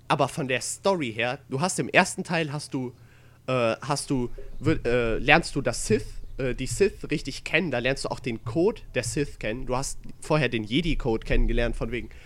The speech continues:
äh, ja, äh, wir Jedi, wir dürfen keine, keine Ahnung, wir dürfen keine Liebesbeziehungen haben oder sowas.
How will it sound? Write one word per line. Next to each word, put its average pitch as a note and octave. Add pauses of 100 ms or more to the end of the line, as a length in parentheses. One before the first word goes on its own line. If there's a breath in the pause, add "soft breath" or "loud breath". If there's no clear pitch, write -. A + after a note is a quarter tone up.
(520 soft breath)
äh, B2+
ja, D#3+ (280 soft breath)
äh, C3
wir C3
Jedi, C#3
wir B2+
dürfen C#3+
keine, B2+
keine C3+
Ahnung, A2
wir A#2+
dürfen D3+
keine C#3+
Liebesbeziehungen C3+
haben G#2
oder G#2+
sowas. G#2